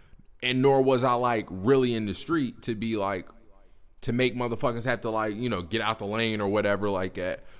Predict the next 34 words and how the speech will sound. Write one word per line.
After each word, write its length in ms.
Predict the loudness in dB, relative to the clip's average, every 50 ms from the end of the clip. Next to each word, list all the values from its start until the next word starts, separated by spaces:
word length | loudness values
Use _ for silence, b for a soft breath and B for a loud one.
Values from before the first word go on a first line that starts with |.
| b b
But 460 | 4 8 8 8 8 8 4 0 -6 -16 -20 -20 -20 -20 -20 -20 -20 -20 -20 -20 -20 -20 -20 -20 -20 -20 -20 -20 -20 -18 -8 -4
I 120 | -2 -2
could 200 | -2 -4 -6 -10
see 280 | -12 -10 -6 -4 -2 0
how 260 | 2 2 2 4 2
it 120 | 0 -2 -4
might 400 | -4 -2 -2 0 0 -2 -4 -4
look 260 | -6 -6 -6 -6 -8
crazy 460 | -6 -4 -4 -2 -2 -4 -4 -4 -4
or 140 | -4 -4 -4
suspicious, 840 | -6 -8 -8 -10 -10 -12 -12 -10 -8 -8 -8 -8 -8 -8 -8 -10 -10 -8
even 360 | -6 -4 -4 -2 -2 -2 -2
just 300 | -2 -4 -4 -4 -4 -4
that. 280 | -4 -4 -4 -6 -10 -18 b b b b b b b b b
And 140 | 2 4 4
I'm 100 | 4 2
thinking 320 | 2 2 2 2 2 2
in 100 | 2 4
my 160 | 4 2 2
head, 420 | 2 2 2 4 4 2 0 -2 -8 -18 -20 -20 -20 -20 -20 -20 -20 -20 -20 -20 -20 -20 -20 -20 -20 -20 -20 -20 -20 -20 -20 -20 -20 -20 -20 -20 -20 -20 -18 -16 -16 -16 -16 -18 -20 -20 -20 -20 -20 -20 -20 -20 -20 -20 -20 -20 -20 _ -16 -8
"What 140 | -4 -4 -2
if 80 | -4 -4
the 60 | -8
boys 480 | -12 -8 -4 -2 -2 -2 -4 -6 -10 -12
just 300 | -16 -16 -16 -16 -18 -18 -20 -20 -12 -6
rolled 260 | -4 -2 -2 -2 -2
up 160 | -2 -4 -4
on 180 | -4 -4 -4 -4
me 80 | -4
or 60 | -6 -8
some 160 | -8 -12 -12
shit 200 | -10 -8 -8 -6
right 220 | -6 -6 -6 -6
now?" 200 | -8 -8 -10 -10